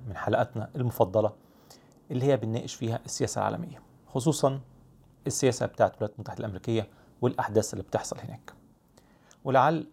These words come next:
على مدار الفترة اللي فاتت دخلوا بقى خلاص أمريكا في زخم الموسم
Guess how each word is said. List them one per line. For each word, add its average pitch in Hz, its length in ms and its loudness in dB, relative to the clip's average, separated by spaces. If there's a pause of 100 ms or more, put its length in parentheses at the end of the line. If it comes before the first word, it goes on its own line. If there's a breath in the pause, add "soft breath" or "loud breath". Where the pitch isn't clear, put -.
على 110 180 0
مدار 107 420 -2
الفترة 95 560 -4
اللي 87 120 -2
فاتت - 460 -2 (380)
دخلوا 104 280 0
بقى 117 120 0
خلاص 110 320 2
أمريكا 107 420 -4 (140)
في 101 160 0
زخم 98 440 0 (520 loud breath)
الموسم 101 640 0